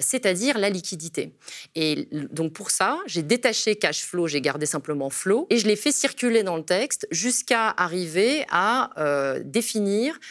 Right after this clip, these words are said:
le régime de propriété qui est propre à notre forme de capitalisme, qui est une propriété infiniment réversible, euh, sans fixation,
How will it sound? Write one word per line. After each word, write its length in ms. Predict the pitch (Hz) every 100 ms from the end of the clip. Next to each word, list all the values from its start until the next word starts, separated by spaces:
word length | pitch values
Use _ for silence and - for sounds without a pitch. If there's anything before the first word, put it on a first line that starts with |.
| -
le 160 | - 156
régime 380 | 147 226 262 233
de 80 | 208
propriété 800 | - - 180 170 165 175 170 170
qui 200 | - 147
est 60 |
propre 380 | 143 247 240 -
à 40 |
notre 240 | 151 143 143
forme 180 | - 147
de 60 |
capitalisme, 680 | 139 131 - 156 269 - 156
qui 300 | 139 - 170
est 260 | 175 220 320 - - - 175
une 100 | 180
propriété 640 | - - 185 185 190 180
infiniment 520 | 254 - 247 233 208
réversible, 720 | 180 165 156 - 196 269 202 156 - - -
euh, 140 | 147 147
sans 220 | - 262
fixation, 840 | - 233 196 175 - 156 165